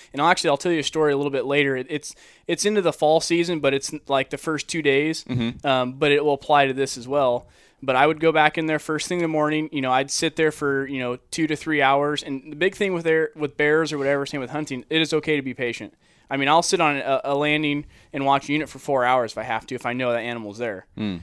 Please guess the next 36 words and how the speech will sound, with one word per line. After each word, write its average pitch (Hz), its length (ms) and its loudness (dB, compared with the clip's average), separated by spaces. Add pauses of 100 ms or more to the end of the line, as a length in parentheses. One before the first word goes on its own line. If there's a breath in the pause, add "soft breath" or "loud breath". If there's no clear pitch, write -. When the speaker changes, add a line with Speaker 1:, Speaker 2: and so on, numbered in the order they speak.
(120)
Speaker 1:
You 135 120 -6
know, 127 100 -2
which 131 280 -4
comes 143 240 -2
into 135 160 -4
scouting. 156 480 4
If 127 140 -10
you 147 80 -2
know 135 160 2
there's 127 220 -4
animals 156 400 0
there, 127 320 -2 (240 soft breath)
you 123 420 -6
are, 131 140 0
you 120 340 -8
know, 123 60 -8
it's 113 140 -12
a - 20 2
lot 135 140 2
easier 131 320 -2
to - 60 -8
sit 143 200 -2
for 127 120 -14
four 123 200 -4
or 113 40 -2
five 120 220 0
hours 117 340 0
'cause 117 240 -10
you, 110 140 -10
you 123 180 -10
know 117 180 -6
it's 107 100 -12
gonna 107 140 -10
come 127 180 -8
out. 123 280 -4
Speaker 2:
Mm-hmm. 107 280 -4